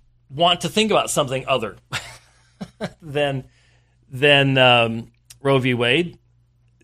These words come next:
That, that seems to be sort of hard to do right now. I, I confess, I admit. But if you would like to spend a few moments thinking about some other things, then we will be talking about some other things now. Um,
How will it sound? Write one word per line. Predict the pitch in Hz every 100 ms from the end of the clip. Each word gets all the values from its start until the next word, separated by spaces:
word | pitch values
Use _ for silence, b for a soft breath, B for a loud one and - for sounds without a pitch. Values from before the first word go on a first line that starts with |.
| _
That, | 135 117
that | 131
seems | - 170 165 131
to |
be | 139
sort | 147 139
of | 127
hard | 151 127
to |
do | 113 147
right | 160 156
now. | 151 160 226 220 _
I, | 120 120
I | 113 113 113
confess, | 113 107 131 143 131
I |
admit. | 117 110 139 - - -
But | 135 - _ _ _ _ _ _ _ -
if | 175 185
you | 175
would | 151
like | 156 147
to | 139
spend | - 156
a |
few | 135 151
moments | 139 139 135
thinking | 156 143
about | 135 131
some | 135
other | 131 127
things, | 135 143 170
then | 131 123 120
we | 127
will | 123 143
be | 123
talking | 156 143 120
about | 110 104
some | 120
other | 110 107
things | 107 101 107
now. | 113 147 _ _ _ _ _ _ _
Um, | 156 151 139 127 -